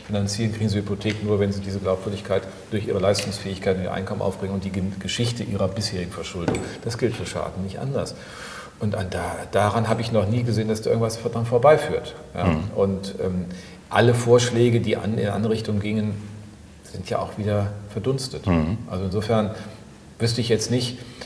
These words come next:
Speaker 1: äh, Amerikaner üben sich gerne darin, amerikanischen Kollegen, das sehr einfach zu sehen. Ich sehe da nicht wirklich den produktiven Beitrag.
Speaker 2: Mhm. Ähm, die U-S-Administration unter Obama, ähm, und die Fed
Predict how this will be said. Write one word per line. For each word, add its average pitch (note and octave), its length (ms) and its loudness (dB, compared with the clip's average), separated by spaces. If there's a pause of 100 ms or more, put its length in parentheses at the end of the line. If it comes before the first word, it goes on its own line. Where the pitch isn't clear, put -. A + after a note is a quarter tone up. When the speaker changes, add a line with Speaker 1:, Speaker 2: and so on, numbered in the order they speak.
(140)
Speaker 1:
äh, G2+ 640 2
Amerikaner G#2+ 480 4
üben B2 220 2
sich G#2+ 160 -2
gerne E3 320 8
darin, G#2+ 220 4
amerikanischen G#2 600 2
Kollegen, G#2 460 0
das G2 320 2
sehr F#2 300 -2
einfach G#2 360 0
zu - 180 -6
sehen. G2+ 340 0 (1400)
Ich - 140 -16
sehe F#2 200 -10
da F2+ 140 -6
nicht F2 200 -6
wirklich F#2 240 -6
den F2+ 140 -6
produktiven F2 480 -8
Beitrag. F2 360 -6
Speaker 2:
Mhm. F#2+ 220 6 (500)
Ähm, E2+ 280 8 (120)
die F2 100 4
U-S-Administration B2 1000 4
unter G2 300 6
Obama, G#2+ 580 4
ähm, A#2 220 2
und G#2+ 320 -2
die - 60 0
Fed A2+ 300 4